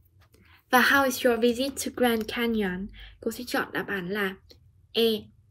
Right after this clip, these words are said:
thrilling. Thrilling. I have never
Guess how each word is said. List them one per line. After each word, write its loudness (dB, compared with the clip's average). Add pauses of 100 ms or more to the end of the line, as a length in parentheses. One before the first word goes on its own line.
(180)
thrilling. 6 (960)
Thrilling. 0
I -6
have -2
never 4